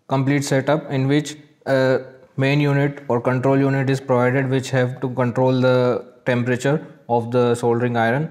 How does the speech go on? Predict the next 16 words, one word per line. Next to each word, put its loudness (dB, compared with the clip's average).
And 2
this 0
is 2
the 2
soldering 2
iron 2
with 0
silicone -2
wire, 0
which -4
is -2
a 2
fireproof 0
silicone -2
pi-, 0
wire, 0